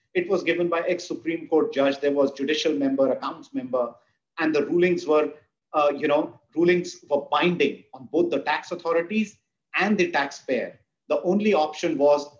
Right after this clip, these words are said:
to go to High Court or Supreme Court to challenge that. And the, this was a very, very positive,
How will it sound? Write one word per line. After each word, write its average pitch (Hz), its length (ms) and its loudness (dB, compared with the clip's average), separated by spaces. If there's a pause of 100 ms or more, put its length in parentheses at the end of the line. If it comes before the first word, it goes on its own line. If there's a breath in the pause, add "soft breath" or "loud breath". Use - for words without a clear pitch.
to 156 80 -2
go 151 160 2
to 143 160 2
High 143 220 -2
Court 151 240 0
or 139 60 2
Supreme 156 440 -6
Court 123 240 -2
to 127 80 -4
challenge 117 460 -6
that. 98 240 -16 (320)
And 139 160 -6
the, - 260 -4
this 180 200 0
was 165 140 0
a 143 120 0
very, 175 240 2
very 156 220 0
positive, 143 600 -2